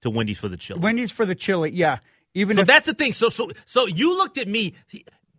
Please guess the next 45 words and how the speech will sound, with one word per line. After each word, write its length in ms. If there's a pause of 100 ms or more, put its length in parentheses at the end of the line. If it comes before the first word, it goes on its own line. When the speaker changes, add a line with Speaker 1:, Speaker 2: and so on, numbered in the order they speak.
(100)
Speaker 1:
just 280
so 80
you 80
guys 320
are 80
aware, 480 (280)
<laughs> 280
he 240
gave 420
me 220
kind 300
of 40
the 100
side 460
eye 340
when 140
I 60
said 240
I 80
had 180
never 240
had 220
the 80
Frosties 380
and 100
Speaker 2:
In, 40
Speaker 1:
Fries 300
Speaker 2:
in, 140
in 60 (100)
Speaker 1:
until, 20
Speaker 2:
my 140
Speaker 1:
like, 160
Speaker 2:
defense, 180
Speaker 1:
two 80
Speaker 2:
one 120
of 60
my 200
eyes 240
wanders 440
anyway. 360
I 80
was 200
looking 240
straight 220
ahead. 300